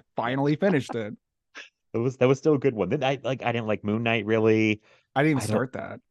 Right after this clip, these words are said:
Speaker 2: Yeah, it's not great. Uh,
Speaker 1: That
Speaker 2: I
Speaker 1: mi-,
Speaker 2: didn't
Speaker 1: that show looks like it barely exists in the M C U. I'm like, "I don't think I need to see Moon
Speaker 2: Yeah,
Speaker 1: Knight."
Speaker 2: I think they made that point at some point. We're like, "Oh, we don't really know if it's even gonna tie into the M C U, so you don't really have to see it." It was like, "What, what are we doing?"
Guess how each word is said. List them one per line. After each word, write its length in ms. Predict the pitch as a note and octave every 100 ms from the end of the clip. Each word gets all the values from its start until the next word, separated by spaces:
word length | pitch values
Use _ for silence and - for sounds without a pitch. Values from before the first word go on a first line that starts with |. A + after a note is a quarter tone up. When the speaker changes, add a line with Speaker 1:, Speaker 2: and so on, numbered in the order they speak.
| _ -
Speaker 2:
Yeah, 240 | F#2+ F2
it's 120 | E2 -
not 180 | E2
great. 320 | - F2+ E2 -
Uh, 140 | G#2+
Speaker 1:
That 140 | G2 G2
Speaker 2:
I 60 |
Speaker 1:
mi-, 80 | G#2
Speaker 2:
didn't 120 | G#2
Speaker 1:
that 160 | B3 D4+
show 220 | - C#4
looks 300 | G#3 G3 -
like 200 | F3+ E3
it 240 | E3+ B2 A2
barely 400 | C3 C3+ C3+ B2+
exists 360 | A2+ A#2 A2+
in 60 | A#2
the 80 | A2
M 120 | A2
C 160 | - A2
U. 100 | G#2+
I'm 120 | B2+
like, 140 | C#3
"I 160 | F#3 A3+
don't 180 | F#3 D#3+
think 180 | E3
I 120 | C#3+ C3
need 300 | B2+ B2 A#2
to 80 | A#2
see 460 | - A#2 G#2+ G#2 G#2
Moon 260 | A#2 G#2+ G2+
Speaker 2:
Yeah, 220 | A2 G#2 F#2+
Speaker 1:
Knight." 40 |
Speaker 2:
I 280 | - _ -
think 120 | D#3
they 100 | C3+
made 140 | G#2
that 120 | F#2+ F2
point 180 | G#2+
at 80 | F2+
some 120 | G2
point. 220 | F2 E2+ F2
We're 100 | A#2
like, 180 | C#3+
"Oh, 180 | A3 A#3
we 60 | G#3
don't 100 | F#3+
really 140 | C#3+
know 160 | A#2+ A#2
if 60 |
it's 100 | G#2+
even 120 | A2 G#2
gonna 80 | F2+
tie 180 | G2
into 120 | F#2 F2
the 60 |
M 100 | E2
C 140 | - E2+
U, 160 | E2+
so 100 | E2+
you 60 | C#3+
don't 100 | B2
really 140 | E2+
have 120 | F2+ -
to 60 |
see 200 | - D#2+
it." 40 | D#2+
It 40 |
was 120 | F2
like, 120 | A2 F3+
"What, 120 | A#3
what 80 | G#3+
are 40 |
we 80 | G3+
doing?" 220 | F3+ E3+